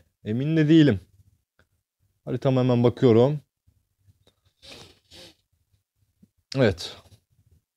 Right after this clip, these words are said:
Şu, şu, şu silahtan kurtulmam lazım. Bir tane A K almam lazım. Bir tane A K almam lazım. Ağır makine güzeldir, candır ama birazcık geç sıkabiliyor. O yüzden hemencik,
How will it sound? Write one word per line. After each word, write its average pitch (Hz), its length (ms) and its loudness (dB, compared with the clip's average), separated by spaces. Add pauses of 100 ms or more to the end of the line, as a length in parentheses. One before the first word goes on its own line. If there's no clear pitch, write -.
(300)
Şu, 123 260 -8
şu, - 400 -2
şu 160 240 -4
silahtan 139 460 2
kurtulmam 120 500 -6
lazım. 101 260 -2
Bir 104 40 -12
tane 120 180 -4
A 113 160 -2
K 123 120 -2
almam 110 320 -2
lazım. 87 260 -6 (140)
Bir 113 60 -16
tane 117 200 -2
A 113 120 -2
K 113 140 -4
almam 113 300 -4
lazım. 120 280 -6
Ağır 107 220 -2
makine 113 340 -6
güzeldir, 120 800 -4
candır 123 340 -2
ama 110 360 -4
birazcık 110 360 0
geç 113 160 2
sıkabiliyor. 123 520 -2
O 107 100 0
yüzden 113 220 -2
hemencik, 117 460 -6